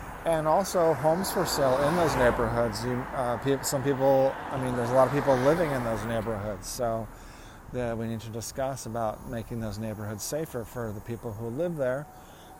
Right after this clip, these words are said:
and for potential investors who might want to buy a fixer for two hundred fifty thousand dollars and fix it up into, to be a, a five hundred thousand dollar property.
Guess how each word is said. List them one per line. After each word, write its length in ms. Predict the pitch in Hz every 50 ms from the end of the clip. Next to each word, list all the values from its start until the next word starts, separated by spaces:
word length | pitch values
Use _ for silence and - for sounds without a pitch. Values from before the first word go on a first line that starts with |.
| -
and 180 | 135 123 117 113
for 240 | - 127 123 120 113
potential 520 | - - 110 - 131 123 120 - 127 120
investors 680 | 120 117 113 104 120 117 110 - - - 135 147 160 151
who 100 | 143 127
might 220 | 120 113 110 113
want 180 | 120 120 113 107
to 100 | - 117
buy 260 | 104 110 120 139 160
a 80 | 175 143
fixer 500 | - - 123 110 - - - 120 117 110
for 360 | - - 131 127 127 117 110 - - - - - - - - - - - - - - -
two 160 | - - 131
hundred 260 | 120 120 113 113 107
fifty 260 | - - 113 - 123
thousand 420 | 107 - 127 117 113 110 107 110 110
dollars 420 | 110 107 104 101 107 117 117 107
and 80 | 113 98
fix 260 | - - 110 - -
it 100 | 117 107
up 140 | 107 104 104 - - -
into, 440 | 120 107 101 - - 113 110 101 - - -
to 100 | - 117
be 220 | 110 107 110 101 104
a, 160 | 101 98 95 - - - - - - - - - - - - -
a 260 | - 107 104 104 98 90
five 300 | - - 110 104 104 95
hundred 260 | 110 107 104 101 -
thousand 400 | - 104 101 98 95 101 104 98
dollar 460 | 101 101 101 104 101 98 95 92 90 - - - - - - - -
property. 580 | - 165 170 175 170 - 135 123 113 120 139 156